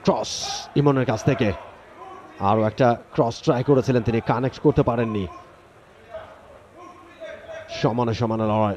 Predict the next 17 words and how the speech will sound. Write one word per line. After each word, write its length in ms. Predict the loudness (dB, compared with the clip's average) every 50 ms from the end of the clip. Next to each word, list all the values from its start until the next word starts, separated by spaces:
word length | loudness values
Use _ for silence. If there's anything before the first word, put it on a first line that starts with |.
| -2 0
লড়াই। 260 | 0 0 0 -2 -4 -6 -8 -14 -20 -20 -20 -20 -20 -20 -20 -16 -14 -14 -14 -14 -16 -18 -20 -20 -20 -20 -20 -20 -20 -20 -20 -20 -20 -20 -20 -20 -20 -20 -20 -20 -20 -20 -20 -20 -20 -20 -20 -20 -20 -20 -20 -20 -20 -20 -20 -20 -20 -20 -20 -20 -20 -20 -20 -20 -20 -20 -20 -20 -20 -20 -20 -20 -20 -18 -16 -16 -16 -16 -16 -12 -6
চমৎকার 360 | -4 -2 -2 -4 -2 -2 0 0 0
ডিফেন্স, 340 | 0 0 0 -2 -2 -4 -8 -10 -12 -12 -14 -14 -14 -16 -18 -20 -20 -20 -20 -20 -20 _ _ _ _ -20 -18 -18 -6 -4
তবে 160 | -2 -2 -2 -2 0 2
এবারে 200 | 4 4 4 4 4
আর 60 | 4 2 2
রক্ষা 220 | 0 0 0 0 2
হয়নি। 180 | 2 2 2 2 2
এবার 160 | 2 2 0
একটা 120 | 2 0 0 2
হুক 140 | 2 0 0 -2
ট্রাই 180 | -2 -2 -2 -2 -2
করেছিলেন, 400 | -2 -2 0 0 0 0 0 0 -2 -6 -10 -18 _ _ -20 -10 -4 0 2
রেয়ার 260 | 2 4 4 4 4 4 6
হুক, 180 | 6 4 4 2 -2 -12 -18 -20 -20 _ _ -20 -20 -20 _ _ -20 _ _ _ -20 -20 -20 -20 -20 -20 -18 -14 -12 -12 -12 -12 -14 -12 -4 -2
মাহদি 340 | 0 0 0 0 0 0 0 0 -2 -6 -14 -4 -2
সারবাজ, 400 | 0 0 2 0 0 0 -2